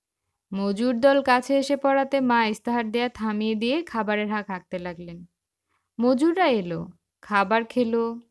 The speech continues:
চলে গেল। তারপর মা আবার তার কাজ শুরু করলেন এবং শেষ করলেন।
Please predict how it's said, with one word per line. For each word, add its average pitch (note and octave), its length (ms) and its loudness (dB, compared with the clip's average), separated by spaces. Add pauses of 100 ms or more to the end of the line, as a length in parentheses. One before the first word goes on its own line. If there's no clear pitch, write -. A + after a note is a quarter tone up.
(140)
চলে G#3 280 -2
গেল। E3+ 300 -6 (880)
তারপর D4 400 2
মা D4+ 340 4
আবার C#4 340 4
তার C#4 140 0
কাজ G#3 260 -2
শুরু F#3+ 220 -8
করলেন F3 440 -8 (600)
এবং A3 300 0
শেষ A3+ 240 -4
করলেন। E3+ 480 -10